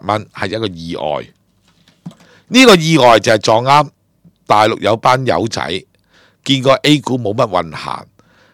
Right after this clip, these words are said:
咁就將啲 A 股股票浪咗倉，用嗰筆錢經過港股通嚟到衝入香港買隻騰訊。嚇，咁而呢啲所謂嘅北水係一啲投資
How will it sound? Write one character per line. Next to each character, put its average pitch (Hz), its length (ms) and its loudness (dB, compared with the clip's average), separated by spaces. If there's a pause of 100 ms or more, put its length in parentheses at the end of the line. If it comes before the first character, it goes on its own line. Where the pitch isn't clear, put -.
(100)
咁 170 160 2
就 131 120 4
將 160 280 2
啲 151 140 0
A 143 160 2
股 123 180 -4
股 127 180 -2
票 113 200 -2
浪 104 340 2
咗 101 140 2
倉， 113 480 2
用 110 180 -4
嗰 127 240 -2
筆 - 160 2
錢 120 260 -6
經 135 140 -4
過 110 160 0
港 101 300 -6
股 98 180 -4
通 117 320 0 (560)
嚟 113 320 4
到 139 120 2
衝 165 260 -4
入 151 120 0
香 131 200 0
港 117 120 2
買 92 180 0
隻 92 120 -4
騰 - 240 -10 (100)
訊。 78 320 -4 (1000)
嚇， 104 220 2 (200)
咁 156 100 2
而 127 420 -4
呢 214 260 4
啲 214 180 2
所 143 160 4
謂 151 200 6
嘅 127 140 2 (180)
北 190 120 6
水 110 760 2 (200)
係 113 200 -2
一 147 120 2 (160)
啲 151 300 0 (600)
投 98 400 0
資 160 420 -4